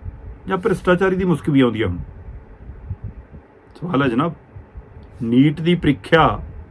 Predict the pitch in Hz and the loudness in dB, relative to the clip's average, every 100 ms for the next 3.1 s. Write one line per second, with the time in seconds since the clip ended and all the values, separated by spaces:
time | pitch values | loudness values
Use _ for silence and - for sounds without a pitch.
0 | - - - 117 170 185 175 151 123 101 | -20 -20 -10 -4 0 0 0 2 2 2
1 | 95 - - - - - - - - - | -4 -10 -14 -14 -14 -18 -16 -14 -12 -14
2 | - - - 127 160 160 139 - 123 139 | -20 -20 -4 2 4 4 2 -2 -2 -2
3 | 135 | -6